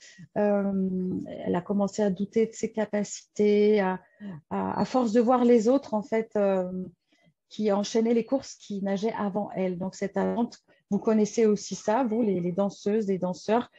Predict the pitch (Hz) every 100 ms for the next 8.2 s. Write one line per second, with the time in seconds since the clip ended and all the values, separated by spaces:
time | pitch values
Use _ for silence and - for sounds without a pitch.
0 | - - 202 190 - 214 240 - 202 202
1 | 190 - 220 208 196 - 202 - - 185
2 | 233 226 - 208 185 180 - - _ _
3 | 196 - 202 202 196 - _ - 247 247
4 | 240 226 208 202 190 185 180 _ - 190
5 | 196 202 196 196 - - _ 269 254 233
6 | 277 247 190 185 _ 185 - 208 - 220
7 | 208 202 202 - 247 214 190 196 220 226
8 | 190 180